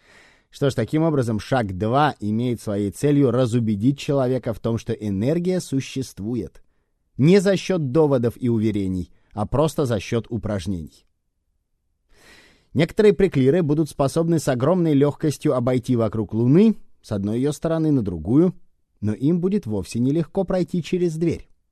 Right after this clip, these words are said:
Почему? Да потому что они чувствуют, их смущает присутствие аудитории.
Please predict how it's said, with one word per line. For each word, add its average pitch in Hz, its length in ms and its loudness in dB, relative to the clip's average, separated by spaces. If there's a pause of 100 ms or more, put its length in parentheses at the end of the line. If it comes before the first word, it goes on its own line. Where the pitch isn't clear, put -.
(580)
Почему? 80 460 -8 (1300)
Да 98 100 -8
потому 135 240 0
что 135 140 -2
они 131 200 2
чувствуют, 120 600 -4 (720)
их 113 160 -6
смущает 139 760 -4
присутствие 160 600 -2
аудитории. 135 720 -6